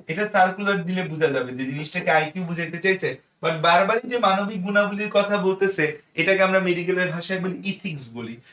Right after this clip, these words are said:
এবং আমি যতটুকু হচ্ছে যে আপডেট পাইছি, আমার যতটুকু ধারণা, আমার যতটুকু অ্যাজাম্পশন, আমার সবকিছু থেকে আমার মনে হচ্ছে এবছর মেডিকেলে যে মানবিক গুণাবলী বলছে, সেটা আইকিউ না, সেটা হচ্ছে ইথিক্স এর পার্ট। ইথিক্স হচ্ছে আমাদের মেডিকেলে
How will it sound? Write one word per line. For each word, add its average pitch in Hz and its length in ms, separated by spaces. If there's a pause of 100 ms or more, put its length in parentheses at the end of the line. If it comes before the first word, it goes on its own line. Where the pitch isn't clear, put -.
(140)
এবং 160 240
আমি 202 240
যতটুকু 202 500
হচ্ছে 196 440
যে 185 60
আপডেট 160 420
পাইছি, 165 280
আমার 175 260
যতটুকু 170 480
ধারণা, 143 520 (180)
আমার 190 280
যতটুকু 185 440
অ্যাজাম্পশন, 151 720
আমার 208 260 (300)
সবকিছু - 440
থেকে 170 200
আমার 147 220
মনে 143 200
হচ্ছে 247 300 (260)
এবছর 180 360
মেডিকেলে 156 440
যে 151 80
মানবিক 151 420
গুণাবলী 175 420
বলছে, 135 460 (200)
সেটা - 240
আইকিউ 185 500
না, 175 240
সেটা 147 220
হচ্ছে 143 300
ইথিক্স 180 440
এর 131 120
পার্ট। 120 260 (320)
ইথিক্স 262 380
হচ্ছে 233 200
আমাদের 190 280
মেডিকেলে 180 760